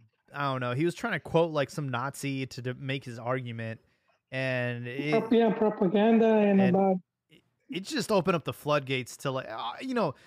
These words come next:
Speaker 1: look,
Speaker 2: <laughs>
Speaker 1: the thing about it is, like, when you tweet something and you just mention the word not, like, this is, like, social media manager one oh one. Do not ever use Nazi, whether it's, like, you're trying to make that the argument for or against. Just don't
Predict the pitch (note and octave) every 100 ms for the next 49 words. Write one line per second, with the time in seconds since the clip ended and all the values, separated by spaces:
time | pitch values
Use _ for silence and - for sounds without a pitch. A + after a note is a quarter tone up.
0 | _ E3 D3+ - C#3 - - _ _ _
1 | - - - - - - - - F#3+ G#4
2 | E4 C4 C#4+ A#3 A3 F#3 A#3+ F4+ - G3+
3 | A#3 - B3 C4 B3+ B3+ - E3+ F3+ A3
4 | B3 E3+ E3 G3 A3 F3+ F#3+ F#3+ D3+ C#3
5 | F3+ F#3 D#3 _ _ _ _ _ _ _
6 | _ A#3+ F#4+ E4+ C4 - C#4+ - A#3+ A#3
7 | B3 B3 G3+ A3 A3 G3 F#3+ G#3 F#3+ F#3+
8 | E3+ D3 G3 D4 G4 G4 - E4 C#4+ B3+
9 | A#3+ A#3+ B3 A#3 F#3 G3+ G#3+ G3+ - F#3
10 | D#3 E4 F#4 C#4+ C#4+ A3+ B3 A3 D3+ -
11 | _ D3 - G#3 G#3 B3+ G3+ F#3 F3+ G3
12 | A#3+ B3+ B3 G3+ F3 A#3 A3 A#3 B3 A3
13 | D#3 G#3+ B3 B3 G#3+ F#3 F#3 E3 F3+ A#3+
14 | A3+ - A3+ D3+ B3+ D4+ B3